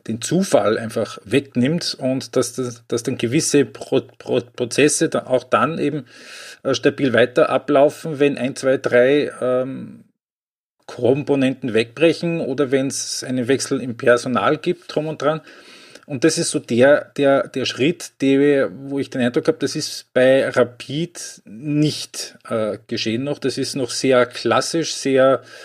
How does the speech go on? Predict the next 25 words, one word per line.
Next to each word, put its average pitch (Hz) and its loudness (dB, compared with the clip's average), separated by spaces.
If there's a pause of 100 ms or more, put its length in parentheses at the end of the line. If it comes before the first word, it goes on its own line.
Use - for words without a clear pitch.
(520)
ähm, 120 2 (1120)
oldschool. 120 0
Also 107 -8 (180)
wir 135 2
trainieren 214 2
und, 160 -4
ähm, 135 0 (720)
wir 139 0
spielen 151 0
dann, 98 0 (160)
ähm, 110 -6
wie 131 0
auch 127 0
immer 139 -2
es 135 -2
dann, 127 -2
also 123 -4
das 127 -8
ist 135 -8
dann 131 -4
halt 123 -2
immer 135 -2
sehr 147 4
abhängig 127 -4
von, 113 -2